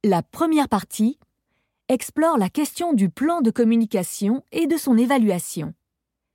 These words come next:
Elle aborde les formats organisationnels des départements communication sous un angle conduite du changement. Enfin, elle nous plonge dans le futur,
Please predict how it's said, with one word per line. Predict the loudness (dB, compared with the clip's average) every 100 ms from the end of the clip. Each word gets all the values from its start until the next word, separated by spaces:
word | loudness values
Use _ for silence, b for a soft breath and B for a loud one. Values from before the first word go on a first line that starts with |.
| _ _ _ -2
Elle | 0
aborde | 2 2 2 0
les | -2 -2
formats | -2 -2 0 0 0
organisationnels | 0 2 2 0 -2 -4 -2 -2 0 -2 -2
des | -2 0
départements | 0 0 -4 0 2 2 -2
communication | -2 2 4 2 0 -4 -2 0 0 -2 b b b
sous | -4 0 2
un | 4
angle | 4 2 0 -4 -6 _
conduite | -2 0 2 2 0 -2
du | -2
changement. | 0 0 2 0 -4 -8 _ _ _ _ _ _ -2
Enfin, | 0 0 0 0 0 -4 b b 2
elle | 4
nous | 4
plonge | 2 2 2 2
dans | 2
le | 0
futur, | 2 0 0 -2 0 0 -2